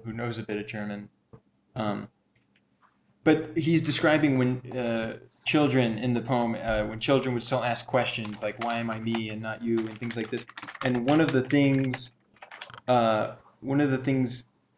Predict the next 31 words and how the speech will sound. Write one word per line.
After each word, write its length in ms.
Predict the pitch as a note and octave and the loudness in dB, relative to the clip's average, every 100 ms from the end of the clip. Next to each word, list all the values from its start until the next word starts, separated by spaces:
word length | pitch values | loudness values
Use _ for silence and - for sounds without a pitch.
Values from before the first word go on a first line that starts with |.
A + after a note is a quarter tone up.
| _ | _
the 80 | - | -6
question, 600 | B2 C#3 C3 B2+ A#2 G#2+ | 4 4 4 2 0 -4
uh, 280 | A#2+ A2 A2 | -4 -4 -2
of 100 | A2+ | -4
the 60 | A2 | -6
child 480 | A2 B2 A#2+ A2+ A2 | -4 -2 0 -2 -4
is, 180 | A2+ A2+ | -8 -6
um, 300 | A2 A2 A#2 _ _ _ _ - _ _ - | -6 -6 -14 _ _ _ _ -20 _ _ -4
like, 300 | B2 A2 - - - _ _ _ _ _ _ - - - | -2 -2 -6 -16 -20 _ _ _ _ _ _ -20 -20 -2
it, 80 | C#3+ C#3+ - | 0 0 -2
it, 220 | - - - - | -14 -12 -12 -12
<sighs> 200 | - - | -14 -12
I 40 | |
can't 180 | - A#2 | -6 -4
find 120 | A#2 A2 | -4 -6
it 20 | |
in 40 | |
my 40 | G#2+ | -6
notes. 260 | A#2+ A#2 - _ - _ _ _ _ _ _ _ _ _ | -6 -6 -10 _ -20 _ _ _ _ _ _ _ _ _
Something 240 | - E3 | -2 2
about, 240 | D3+ C3 B2+ | 4 4 2
like, 180 | B2+ A2+ | -2 0
uh, 40 | G#2+ A2 A2 F#2 | -2 -4 -6 -4
is 140 | C3+ B2 | -2 2
there 100 | C#3 | 4
not 160 | C#3 | 6
a 40 | C3 | 4
world? 600 | A#2 C3+ C3+ C3 A#2 - _ _ _ _ _ | 6 6 8 6 2 -4 _ _ _ _ _
Am 140 | D3 C#3 | 2 4
I 80 | C#3 | 6
not 480 | D3 D3+ D3+ - | 6 4 2 -4